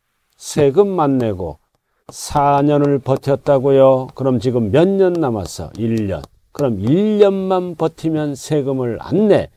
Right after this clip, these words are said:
그래서 소멸시효는 뭐가 있다? 중단과 정지 사유가 있다. 그럼 중단이 뭐다?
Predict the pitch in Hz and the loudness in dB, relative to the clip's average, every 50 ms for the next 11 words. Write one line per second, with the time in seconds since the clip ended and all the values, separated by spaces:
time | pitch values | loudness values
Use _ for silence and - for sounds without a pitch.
0 | _ _ _ _ _ _ _ - - 127 127 120 101 - - 131 123 110 - - | _ _ _ _ _ _ _ -4 0 2 2 2 2 0 0 0 0 0 -2 -6
1 | - - 208 220 220 220 202 196 196 185 156 - - 185 190 180 180 185 190 196 | -4 -2 0 0 2 2 2 2 0 -2 -4 -6 -2 0 0 2 2 2 2 0
2 | 190 175 131 139 139 131 135 127 117 107 101 _ - 160 208 240 240 - _ _ | 0 2 2 2 2 4 2 0 0 -2 -4 _ 0 2 2 2 2 -2 _ _
3 | _ _ _ _ _ _ _ _ _ - - - 131 123 120 117 113 110 113 123 | _ _ _ _ _ _ _ _ _ -16 -10 -4 -2 0 0 0 0 0 0 0
4 | 175 196 196 190 185 180 165 135 113 98 82 73 - _ _ _ _ _ _ _ | 0 0 0 0 -2 -2 0 0 0 0 -2 -6 -12 _ _ _ _ _ _ _
5 | _ _ _ _ _ - - - - 113 113 117 113 110 120 127 - 180 196 190 | _ _ _ _ _ -14 -10 -6 -4 -2 0 0 0 0 -2 -2 -2 -2 -2 -2
6 | 175 - - 165 156 151 151 156 147 113 82 - _ - 98 78 - _ _ _ | -2 -4 -8 -8 -8 -8 -8 -8 -8 -8 -8 -10 _ -14 -14 -14 -14 _ _ _
7 | _ _ _ _ - 135 139 143 135 131 127 - - 147 147 143 139 131 123 147 | _ _ _ _ -6 -2 0 0 0 0 -4 -4 0 2 4 4 4 2 2 0
8 | 175 208 226 208 156 127 104 98 92 92 78 71 73 | 0 0 -2 -2 -2 -2 -2 -2 -4 -8 -12 -12 -14